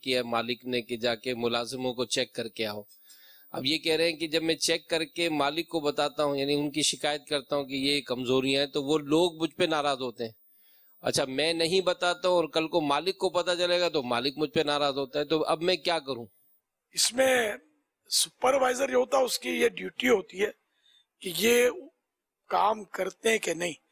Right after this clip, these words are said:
Speaker 2: इनकी देखभाल करे। तो ये तो तनख्वाह इसी की लेता है, तो वो नाराज होते हो तो भले हों, लेकिन मालिक को तो बताना पड़ेगा।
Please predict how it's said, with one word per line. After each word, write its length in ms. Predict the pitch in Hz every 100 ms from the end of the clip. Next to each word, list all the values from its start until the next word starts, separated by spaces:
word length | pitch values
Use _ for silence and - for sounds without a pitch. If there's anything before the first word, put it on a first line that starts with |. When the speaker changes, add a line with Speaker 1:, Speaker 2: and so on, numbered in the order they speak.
| _ _
Speaker 2:
इनकी 260 | 208 208 185
देखभाल 500 | 180 185 - 185 190 -
करे। 220 | 165 - - _ _ _ _ _ _ _ _ _ _ -
तो 60 |
ये 200 | 165 214 233 - _ _ _ 226
तो 60 | 208
तनख्वाह 420 | - 208 202 240
इसी 180 | 240 247
की 80 | 254
लेता 300 | 247 247 233
है, 60 |
तो 1040 | 190 _ _ _ _ _ _ _ _ - 185
वो 140 | 208
नाराज 440 | 196 170 170 214 247
होते 300 | 185 - 269
हो 120 | 269
तो 160 | 262 233 185 - _ _ _ _ _ _ _ -
भले 180 | 196 262
हों, 240 | 208 226 - _ _ _ _
लेकिन 320 | 202 202 208 196
मालिक 320 | 160 170 196
को 140 | - 226
तो 100 | 220
बताना 320 | 226 254 233
पड़ेगा। 340 | - 160 135